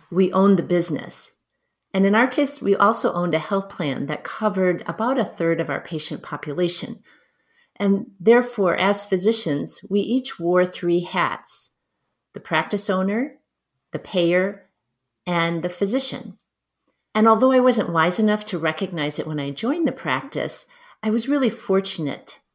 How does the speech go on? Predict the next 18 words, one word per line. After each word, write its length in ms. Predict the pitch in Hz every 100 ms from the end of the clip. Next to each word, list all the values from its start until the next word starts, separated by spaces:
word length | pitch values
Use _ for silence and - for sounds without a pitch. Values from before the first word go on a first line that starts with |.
| -
to 180 | 202 185
be 320 | 180 196 202
in 300 | - 165 160
this 360 | 151 151 - -
setting. 640 | - - 170 156 139 - - _ _ _ _ _ _ _ _
We 120 | 233
had 200 | 240 294
a 60 | 269
lot 340 | 202 214 214
of 100 | 214
individual 680 | - 202 220 220 185 170 - -
agency 800 | 165 170 170 147 - 139 120 - _ _ _ _
over 600 | 180 196 190 190 185 185
how 220 | - 208
the 80 | 226
practice 500 | 233 180 147 160 -
was 160 | - -
structured 720 | - 247 262 - 277 277